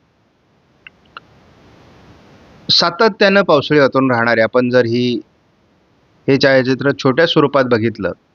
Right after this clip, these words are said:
तर संपूर्ण मान्सूनच्या काळामध्ये एवढं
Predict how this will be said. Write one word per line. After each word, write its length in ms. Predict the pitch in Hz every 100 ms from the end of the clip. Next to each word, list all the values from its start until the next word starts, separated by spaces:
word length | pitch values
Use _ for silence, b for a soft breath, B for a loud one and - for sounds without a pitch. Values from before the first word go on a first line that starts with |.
| _ _ _ _ -
तर 200 | 170 170
संपूर्ण 680 | - 156 151 190 196 214 208 - _
मान्सूनच्या 640 | 143 139 143 190 190 196
काळामध्ये 600 | 170 151 143 135 113 113 107 - _ _ _ _ _ -
एवढं 480 | 151 156 175 190